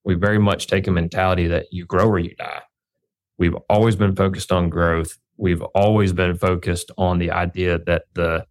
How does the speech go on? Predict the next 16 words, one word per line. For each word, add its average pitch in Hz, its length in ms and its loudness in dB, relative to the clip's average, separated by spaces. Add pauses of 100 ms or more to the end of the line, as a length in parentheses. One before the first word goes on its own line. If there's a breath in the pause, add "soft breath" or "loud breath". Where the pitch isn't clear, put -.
(300)
the 90 80 0
windshield's 101 540 2
a 82 60 0
lot 87 400 -2
bigger 98 240 2
than 87 100 0
the 87 60 2
rearview 90 420 2
mirror. 98 380 0 (400)
And 87 120 -4
so 95 140 2
we're 92 140 4
always 95 320 2
looking 85 300 -2
forward. 87 420 -4
So 85 380 0